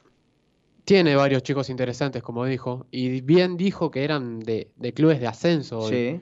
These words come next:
Speaker 1: Este, Garro salió el año pasado, estaba jugando en la B.
Speaker 2: Sí.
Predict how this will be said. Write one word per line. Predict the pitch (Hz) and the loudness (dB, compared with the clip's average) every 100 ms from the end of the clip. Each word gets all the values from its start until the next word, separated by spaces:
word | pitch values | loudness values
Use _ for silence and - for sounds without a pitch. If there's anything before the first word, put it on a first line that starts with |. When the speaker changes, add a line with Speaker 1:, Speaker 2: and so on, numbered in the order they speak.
| - | -12
Speaker 1:
Este, | 113 - 110 | -18 -6 -4
Garro | 110 131 170 170 139 113 | 0 2 2 2 0 -2
salió | 107 113 110 120 120 110 | -6 -8 -4 -2 0 0
el | 117 | 0
año | 127 117 | -2 -6
pasado, | 107 143 | -4 -4
estaba | 120 110 | -4 -4
jugando | 113 110 | -4 -2
en | 104 | 0
la | |
B. | 113 135 131 | 2 2 0
Speaker 2:
Sí. | - 127 | 0 0